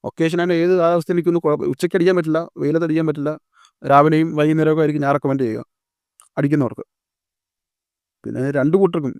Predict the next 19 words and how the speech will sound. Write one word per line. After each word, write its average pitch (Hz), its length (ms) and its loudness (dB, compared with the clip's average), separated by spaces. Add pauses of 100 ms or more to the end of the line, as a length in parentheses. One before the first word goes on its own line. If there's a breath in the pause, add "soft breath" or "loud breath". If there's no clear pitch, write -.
യൂണിസെക്സ് 135 420 -2
ആയിട്ട് 160 180 -2
തന്നെ 156 180 -2
പറയാം, 135 200 -2 (380)
രണ്ട് 127 240 -4
കൂട്ടർക്കും 135 320 -4
ഉപയോഗിക്കാൻ 135 260 -2
പറ്റുന്നൊരു 131 320 -4
പെർഫ്യൂമാണ്. 131 440 -6 (100)
പക്ഷേ 143 220 -14
ഈ 143 120 0
ഒരു 160 120 -2
കാര്യം 156 280 2
ഓർത്തിരിക്കുക, 147 400 2 (680)
ഇത് 165 140 -2
മൂവായിരത്തഞ്ഞൂറൊക്കെയാണ് 185 760 4
ഇതിൻ്റെ 170 160 2
വില 147 160 2
വരുന്നത്. 120 280 -2